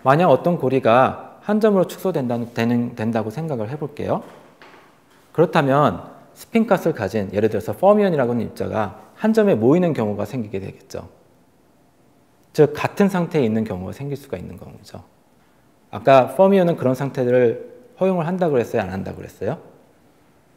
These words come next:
파울리 베타 원리 때문에 그런 상태는 허용이 안 된다고 했죠. 자, 이렇게, 어, 그런 상태들을 방지하기 위해서 고리가 있을 때만 스핀 가스를 가진 바닥 상태가 존재하게 됩니다.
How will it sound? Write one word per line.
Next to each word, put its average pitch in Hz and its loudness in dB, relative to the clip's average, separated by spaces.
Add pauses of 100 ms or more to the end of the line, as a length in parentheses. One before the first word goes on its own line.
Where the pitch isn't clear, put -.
(120)
파울리 185 6
베타 131 2
원리 104 0
때문에 98 -4
그런 120 -2
상태는 120 -2
허용이 190 0
안 98 -4
된다고 95 -10
했죠. 135 -8 (1200)
자, 113 -4
이렇게, 123 2 (340)
어, 104 0
그런 165 2
상태들을 160 0
방지하기 135 0
위해서 101 -4 (200)
고리가 180 2
있을 120 -4
때만 104 -4 (280)
스핀 - -8
가스를 147 -4
가진 127 -6 (140)
바닥 117 -6
상태가 110 -8
존재하게 95 -12
됩니다. - -20